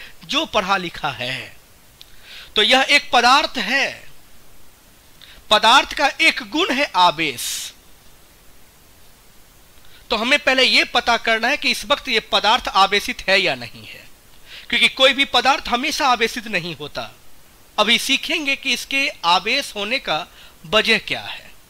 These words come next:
लेकिन अगर यह पदार्थ आवेशित है तो यह दोनों गुण इसमें दिखेंगे। यह विद्युत और चुंबकीय क्षेत्र उत्पन्न भी करेगा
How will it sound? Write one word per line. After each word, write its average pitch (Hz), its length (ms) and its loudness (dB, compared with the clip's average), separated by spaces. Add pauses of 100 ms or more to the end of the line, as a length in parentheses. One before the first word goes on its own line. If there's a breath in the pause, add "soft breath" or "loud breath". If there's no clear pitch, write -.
(400 loud breath)
लेकिन 202 240 2
अगर 233 280 4
यह 254 240 2
पदार्थ 226 380 4
आवेशित 202 540 2
है 233 360 0 (1500)
तो 175 60 -4
यह 175 160 0
दोनों 220 360 -6
गुण 311 160 -10 (680)
इसमें 240 280 -4
दिखेंगे। 247 520 -4 (920 loud breath)
यह 220 200 4 (100)
विद्युत 214 460 -2
और 220 120 2
चुंबकीय 214 520 -4
क्षेत्र 269 240 -6
उत्पन्न 208 400 0
भी 262 120 -4
करेगा 285 580 -2